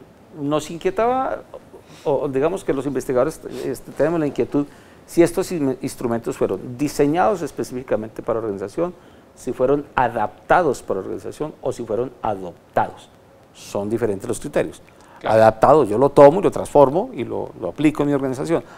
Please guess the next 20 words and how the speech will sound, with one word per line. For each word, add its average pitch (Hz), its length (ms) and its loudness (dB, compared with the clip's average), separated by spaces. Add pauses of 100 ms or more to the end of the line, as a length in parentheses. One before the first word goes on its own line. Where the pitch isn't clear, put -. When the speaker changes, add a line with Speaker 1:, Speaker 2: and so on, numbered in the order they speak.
(140)
Speaker 1:
Adoptado 120 460 6
simplemente 131 500 2
lo 139 140 8
traigo 127 340 8
tal 139 220 2
cual 147 260 6
y 135 100 -10
no 104 140 -4
hago 107 140 -2
ninguna 98 300 -8
modificación, 92 640 -12
¿cierto? - 320 -10 (580)
Eh, 107 120 -6
entonces, 127 260 0
digamos 131 280 2
que 139 140 -2
con 127 180 2
relación 120 380 4
a 156 100 4
esto, 165 460 4